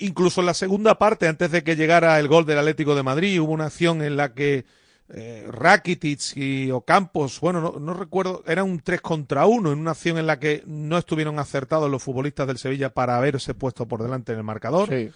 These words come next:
Speaker 2: se le abrió el paracaídas a Rakitic en esa jugada.
Speaker 1: Efectivamente, efectivamente. Y después llegó el, llegaron los cambios del Atlético de Madrid, el gol,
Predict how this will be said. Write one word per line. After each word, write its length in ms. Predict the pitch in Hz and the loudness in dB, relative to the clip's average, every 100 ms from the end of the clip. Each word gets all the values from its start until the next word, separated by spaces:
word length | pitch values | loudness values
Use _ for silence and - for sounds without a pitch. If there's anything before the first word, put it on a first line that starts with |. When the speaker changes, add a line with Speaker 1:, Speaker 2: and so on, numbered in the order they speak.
| - | -10
Speaker 2:
se 120 | - | -2
le 80 | 117 | 2
abrió 280 | 120 127 139 | 4 6 6
el 100 | 151 | 6
paracaídas 500 | 156 151 139 139 139 | 4 4 4 2 2
a 60 | 127 | 2
Rakitic 380 | 127 107 98 107 | 0 -2 -2 -2
en 80 | |
esa 180 | 113 - | -2 0
jugada. 180 | 151 151 147 | 2 4 4
Speaker 1:
Efectivamente, 920 | - 135 - 147 135 101 92 - - | 0 -4 -4 -2 -2 -4 -12 -18 -18
efectivamente. 840 | - - - 131 117 113 101 120 - | -16 -14 -6 -4 -4 -6 -8 -10 -6
Y 180 | 156 | -4
después 380 | 147 143 151 156 | -2 -2 0 0
llegó 520 | 160 151 165 180 - _ _ _ | 0 2 4 4 0 _ _ _
el, 580 | 127 123 117 117 113 107 | -12 -10 -8 -8 -8 -8
llegaron 260 | 123 135 143 | -6 -4 -4
los 120 | 131 | -2
cambios 280 | 170 151 147 | 0 0 0
del 120 | 147 | 0
Atlético 240 | 143 147 | -2 -2
de 100 | 147 | 0
Madrid, 300 | 175 220 247 - _ _ - | 2 0 0 -10 _ _ -18
el 140 | 110 | -2
gol, 360 | 131 214 269 | 4 6 4